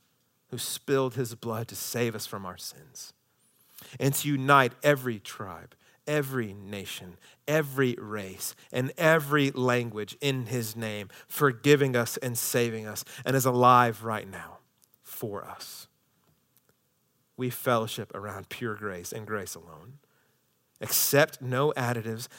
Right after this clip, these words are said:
accept no alternatives. And if you are looking for a verse to put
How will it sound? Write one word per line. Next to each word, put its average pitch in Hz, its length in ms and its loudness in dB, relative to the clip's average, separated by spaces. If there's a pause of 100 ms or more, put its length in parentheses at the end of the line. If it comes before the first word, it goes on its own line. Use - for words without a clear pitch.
(120)
accept 147 500 2
no 147 440 4
alternatives. 120 680 0 (200)
And 131 100 -2
if 127 180 -2
you 165 120 2
are 156 120 6
looking 147 320 0
for 139 160 4
a 120 60 4
verse 139 320 2
to 127 100 -6
put 147 280 2